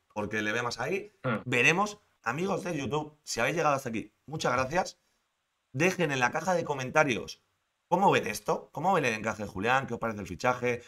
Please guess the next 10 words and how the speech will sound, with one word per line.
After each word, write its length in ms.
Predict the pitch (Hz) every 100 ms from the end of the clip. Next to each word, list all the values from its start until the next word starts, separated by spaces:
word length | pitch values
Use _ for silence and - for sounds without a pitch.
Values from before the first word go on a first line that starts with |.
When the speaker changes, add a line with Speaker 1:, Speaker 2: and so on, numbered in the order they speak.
| -
Speaker 1:
si 160 | - 117
discrepáis 480 | 107 123 110 127 135
en 80 | 127
alguna 260 | 120 127
de 60 | 117
las 120 | 113
cosas 220 | 117 110
que 80 | -
hemos 140 | 107
analizado, 720 | 98 101 98 98 131 131 131